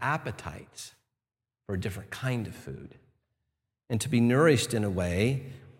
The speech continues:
that union is there and therefore natural fruitfulness.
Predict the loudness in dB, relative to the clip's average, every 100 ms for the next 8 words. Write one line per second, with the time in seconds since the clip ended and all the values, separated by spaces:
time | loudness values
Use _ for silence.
0 | _ _ _ 4 4 4 2 6 8 10
1 | 8 6 4 0 0 2 6 8 8 2
2 | -6 -16 -18 -20 -20 _ _ _ _ _
3 | _ 2 4 6 4 2 2 2 0 -2
4 | -4 0 0 -2 -8 -8 -10 -12 -14